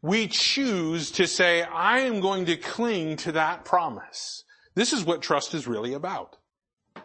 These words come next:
So when, so, so when, when you have a situation that comes up in your life, and all of a sudden,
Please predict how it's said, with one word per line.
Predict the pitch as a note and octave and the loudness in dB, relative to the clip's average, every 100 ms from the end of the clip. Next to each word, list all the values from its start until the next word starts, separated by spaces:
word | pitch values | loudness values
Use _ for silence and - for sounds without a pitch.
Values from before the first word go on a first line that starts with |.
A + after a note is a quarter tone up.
| _ _ _ _ _ _ _ | _ _ _ _ _ _ _
So | - A#3 | 2 4
when, | A3+ G#3 - E3 | 4 2 -4 0
so, | G3+ G3 | 2 2
so | D#3 F#3+ | 2 2
when, | F3+ G3+ G#3+ E3+ | 2 0 -2 -2
when | F3 | -2
you | F3+ | -2
have | E3 A3+ D4 | 0 0 2
a | C4+ | 0
situation | - A#3 - D#3+ G#3 - D#3 C3+ | -4 -6 -2 0 0 -2 -4 -4
that | C#3+ | -6
comes | - G3+ F3+ | -4 -4 0
up | F3 E3+ | 0 0
in | E3 D3 | -2 0
your | D#3+ E3 | 0 0
life, | D3+ B2+ G#2 - - _ - _ _ _ - | 0 -4 -6 -12 -20 _ -20 _ _ _ 0
and | F3+ | 2
all | G#3 - A3+ D#4 | 2 2 2 2
of | D4 A3+ | 2 0
a | |
sudden, | G3 - G#3 A#2 A#2 B2+ E3 | 0 0 0 0 -4 -8 -8